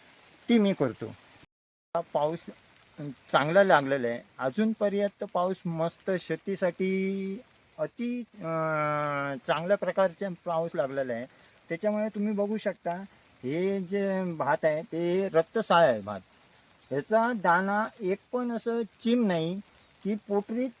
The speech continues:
पोटरीवर पण पाऊस लागला ह्याला, तरी पण ह्याच्यात अजिबात चिम नाही. मी घाबरत होतो ह्याच्यात चिम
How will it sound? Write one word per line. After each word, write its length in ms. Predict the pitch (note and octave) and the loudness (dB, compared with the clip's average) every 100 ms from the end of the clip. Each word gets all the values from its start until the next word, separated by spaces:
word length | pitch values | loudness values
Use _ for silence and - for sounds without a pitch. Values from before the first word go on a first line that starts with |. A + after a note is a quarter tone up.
| _ _ A3+ A3 - | _ _ -20 -12 -4
पोटरीवर 540 | G3 B3 C4+ C4+ C4+ A#3+ | -4 -2 4 6 6 2
पण 160 | C4 C4+ - | 0 0 4
पाऊस 280 | G3 A#3+ - | 4 4 4
लागला 540 | F3 F3+ G#3 F3+ A2 - - | 6 8 8 6 4 -4 -4
ह्याला, 300 | B2+ B2 F#2+ - _ _ _ _ - | 0 0 -2 -10 _ _ _ _ 0
तरी 160 | F#3+ A3+ | 2 2
पण 280 | A#3 C4+ C4 | 2 2 2
ह्याच्यात 440 | F3+ G3 A#3+ A#3 - _ _ _ - | 2 2 2 0 0 _ _ _ -2
अजिबात 540 | D#3+ F3 B3 A#3 B3 - | -2 0 0 2 2 2
चिम 200 | A#3+ A3 | 0 2
नाही. 180 | G3 D3 | 2 2
मी 200 | C#3 G3 | 0 2
घाबरत 420 | G#3 F#3+ A3+ A#3 | 4 4 4 2
होतो 280 | A3 G#3+ A#3 A#3 | 2 2 0 0
ह्याच्यात 340 | D#3+ D3+ G#3 G#3+ - | -2 0 0 0 -2
चिम 300 | G#3+ A#3 | -2 0